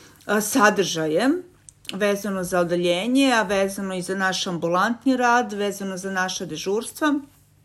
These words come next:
Ali nekako, e, ono što je najosnovnije, to je da svako jutro imamo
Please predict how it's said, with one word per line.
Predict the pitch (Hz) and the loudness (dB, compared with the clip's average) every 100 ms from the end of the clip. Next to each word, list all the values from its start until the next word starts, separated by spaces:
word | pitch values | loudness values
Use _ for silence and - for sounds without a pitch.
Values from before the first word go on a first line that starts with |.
| _ _ _ - - - - - - | _ _ _ -20 -20 -20 -18 -18 -4
Ali | 190 208 | 0 2
nekako, | 226 240 269 254 240 | 0 0 -2 2 4
e, | 226 - - 208 202 196 | 4 4 2 2 2 0
ono | 220 233 226 | 0 -2 -2
što | - 226 | -4 -4
je | |
najosnovnije, | 208 226 214 185 - 202 175 170 190 233 262 262 | 0 0 0 -4 -6 -6 -4 -4 -4 -2 -2 -2
to | 233 | 0
je | 214 208 | 0 2
da | 202 185 185 | 2 4 2
svako | 185 214 208 214 | -2 -6 -4 -4
jutro | 196 208 | -4 -6
imamo | 196 196 185 185 | -6 -4 -4 -6